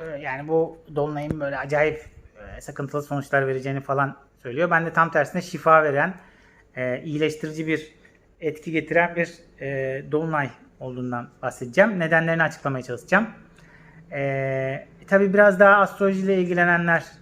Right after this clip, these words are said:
e, anlayabilirler. Çünkü biraz karmaşık bir konu, konu olabilir.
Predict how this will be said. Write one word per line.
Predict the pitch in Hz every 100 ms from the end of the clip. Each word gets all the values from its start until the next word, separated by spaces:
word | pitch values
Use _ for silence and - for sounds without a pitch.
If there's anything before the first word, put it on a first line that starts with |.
| - - - _ 156
e, | 139 - -
anlayabilirler. | 143 151 151 139 135 135 170 202
Çünkü | - 170 160
biraz | 175 170
karmaşık | - 170 170 175
bir | 170
konu, | 160 151 165 - _
konu | 151 151
olabilir. | 139 127 143